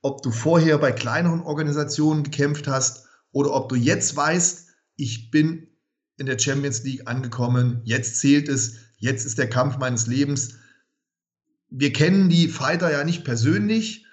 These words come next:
stellt sich halt die Frage, können sie mit diesem Druck umgehen? Kämpfe gewinnt man im Kopf, das habe ich schon oft gesagt, aber wenn ihnen das gelingt und sie können abliefern und können den Kopf so ein bisschen ausschalten, auf was für einer großen Bühne sie gerade stehen,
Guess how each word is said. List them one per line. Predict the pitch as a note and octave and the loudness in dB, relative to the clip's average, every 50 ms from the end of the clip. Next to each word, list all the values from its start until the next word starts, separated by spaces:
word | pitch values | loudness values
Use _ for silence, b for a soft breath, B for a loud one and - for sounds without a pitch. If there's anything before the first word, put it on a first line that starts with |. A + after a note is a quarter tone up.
| b b b b b _ _ _ _ _ _ _ _ _ | b b b b b _ _ _ _ _ _ _ _ _
stellt | _ - - C#3+ D3 E3+ E3 D#3 | _ -12 -4 0 0 2 2 2
sich | E3 D#3 | 0 0
halt | D3+ D3+ | 0 0
die | D3+ | -2
Frage, | A2+ A2+ A#2 B2 C#3+ D3 C#3+ D3 - - - | -4 -6 -4 -2 -2 -2 -2 -4 -8 -8 -4
können | - D#3+ F#3 G3 F3 | -2 0 0 2 2
sie | G3 | 0
mit | F#3 F3 F3 | 0 0 0
diesem | F3 D3+ D#3 E3 | 0 0 0 -2
Druck | - - D#3+ F#3 F3+ - - | -2 -2 -2 -2 -2 -2 2
umgehen? | E3+ E3+ E3+ E3 E3 E3 E3+ E3 E3 - | 4 4 4 6 4 4 4 2 0 -2
Kämpfe | - C#3+ D3 E3 F3 E3+ F3+ | 0 2 4 4 4 4 2
gewinnt | D3 C#3 D3 E3 F3 E3 | 0 0 0 0 0 -2
man | D3+ C3+ | -4 -6
im | B2+ B2 | -6 -6
Kopf, | - - F3 E3+ - - | -4 -2 -4 -4 -4 -6
das | D#3 B2 A#2 | -8 -6 -4
habe | C#3 C#3+ D3 | -2 -2 -2
ich | C#3 | -2
schon | - C#3+ - - | -2 -2 -4 -4
oft | E3+ E3 - - - | -4 -4 -4 -4 -2
gesagt, | C3+ A#2+ B2+ B2+ D3+ D#3+ D#3 B B B B B B _ | 0 2 2 2 2 0 -2 B B B B B B _
aber | A#2 A#2+ A#2+ A2 A#2+ | -4 -2 2 2 4
wenn | D#3 F#3+ G#3 | 4 4 2
ihnen | F#3 F#3+ F#3+ F#3+ F3+ F3 | 0 0 0 2 2 2
das | E3+ D3+ D3 - | 2 0 -2 -2
gelingt | - D3+ C#3+ E3+ A3+ G#3 E3+ A#2 A2 - - - - _ | -2 0 0 2 2 2 0 0 -2 -6 -10 -14 -16 _
und | - C3 B2 | -8 -6 -6
sie | B2 B2 | -6 -4
können | - C#3 C#3+ C#3+ C#3+ D3 | 0 2 2 2 0 -2
abliefern | - C#3+ - - - C#3 C#3 C#3 A#2 A2 A#2 A2 G#2+ G#2 B B B B B _ | -6 -8 -10 -8 -6 -4 -4 -2 -2 0 0 0 0 -2 B B B B B _
und | - C#3 B2 G#2+ A2+ | -10 -8 -6 -4 0
können | A#2 C#3 D3+ D#3+ E3 E3 D#3+ | 2 4 4 6 4 4 4
den | C#3+ C#3 C3 A#2+ | 2 0 -2 -2
Kopf | A2 D3 F3 E3+ E3+ - | 0 0 0 0 -2 -4
so | - - D3 | -6 -4 -4
ein | C#3 C#3+ | -4 -4
bisschen | D#3 D3 - - C#3+ - | -4 -4 -4 -4 -6 -6
ausschalten, | - D3 F#3 G#3+ - - - D3 B2 B2+ B2+ B2 A#2 A2 B B B B B | -4 -2 0 0 0 0 0 2 0 0 0 -2 -4 -8 B B B B B
auf | - G#2+ G#2+ G#2 | -8 -8 -6 -2
was | C3+ D#3+ E3 - | 0 0 0 0
für | - | 0
einer | D#3+ C#3 A#2 | -2 -2 -2
großen | A2 B2+ C#3+ D#3+ E3+ D3 D3+ C#3+ C#3+ | -4 -2 0 0 2 2 2 2 2
Bühne | E3+ A3 A3+ G#3+ F3+ | 2 2 2 2 2
sie | D3 C#3+ | 2 0
gerade | C#3 C3+ A2+ A#2 A2+ A2+ | 0 -2 -2 0 2 2
stehen, | A2+ - - A#2 A2+ B2 C#3 E3+ E3+ E3+ B | 2 2 2 0 0 0 0 0 0 -2 B